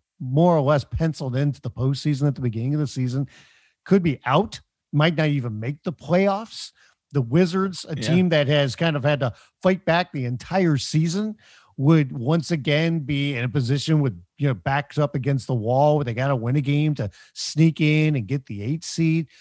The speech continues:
Speaker 1: For the Celtics, it could be disastrous. I mean, I, I don't think they're gonna win the
Speaker 2: Very much
Speaker 1: first
Speaker 2: so.
Speaker 1: round. I think they could get smoked either by the Sixers or the Nets, quite honestly. Um, but, you know, they're gonna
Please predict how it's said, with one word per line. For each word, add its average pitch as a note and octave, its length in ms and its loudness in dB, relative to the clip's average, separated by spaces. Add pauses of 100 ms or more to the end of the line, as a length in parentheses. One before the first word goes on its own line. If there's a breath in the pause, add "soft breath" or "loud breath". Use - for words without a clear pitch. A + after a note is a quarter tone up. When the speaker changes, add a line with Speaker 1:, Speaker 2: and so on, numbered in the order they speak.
(460 soft breath)
Speaker 1:
For - 80 2
the E3 80 4
Celtics, E3+ 520 0
it D#3 60 0
could C#3+ 180 0
be A2+ 140 -4
disastrous. A2+ 800 0
I D3+ 60 0
mean, D#3 240 4
I, F3 280 0
I G3 40 2
don't G3 240 0
think F3+ 180 0
they're F3 80 0
gonna D3 200 0
win D3 240 -4
the D3 80 2
Speaker 2:
Very B2+ 100 4
much E3+ 140 4
Speaker 1:
first - 80 -6
Speaker 2:
so. D#3+ 80 2
Speaker 1:
round. D#3+ 200 0
I A#2+ 80 -2
think D#3 220 -4
they D3 80 -4
could A2 140 -10
get A#2 180 -10
smoked - 640 -2 (340 soft breath)
either C#3+ 220 2
by D3 160 2
the A#2+ 100 -4
Sixers D#3 560 -4
or B2 180 -4
the C3+ 120 -2
Nets, A2+ 260 -4
quite D#3+ 240 2
honestly. F3 560 -4 (420 soft breath)
Um, A#2+ 500 2 (300)
but, D#3 200 2 (640)
you C#3 100 2
know, C#3 120 6
they're D3+ 180 2
gonna D3 240 -2